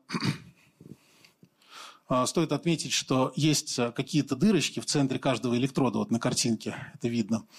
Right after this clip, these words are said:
А, туда, а, мы заливаем с-, при помощи специального шприца, а, проводящий гель, потому что электроды ложатся не на поверхность головы, не на кожу, они ложатся на волосы.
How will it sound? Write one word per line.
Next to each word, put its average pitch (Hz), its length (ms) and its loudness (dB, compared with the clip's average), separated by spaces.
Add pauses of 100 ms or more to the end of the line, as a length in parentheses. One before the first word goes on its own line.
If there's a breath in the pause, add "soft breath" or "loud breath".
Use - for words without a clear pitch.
(400 loud breath)
А, 127 180 0
туда, 208 420 0 (140)
а, 131 360 -4
мы 160 160 4
заливаем 147 640 2
с-, - 140 -10
при 151 100 -8
помощи 143 300 2
специального 135 560 0
шприца, 202 580 0 (420 loud breath)
а, 120 260 2
проводящий 156 540 2
гель, 127 440 -2
потому 156 260 2
что 147 240 2
электроды 147 440 2
ложатся 131 500 0
не 131 160 4
на 131 80 4
поверхность 147 760 0
головы, 127 400 0
не 107 140 2
на 123 100 4
кожу, 139 480 0 (240 loud breath)
они 156 180 4
ложатся 156 380 2
на 139 140 2
волосы. 120 520 -2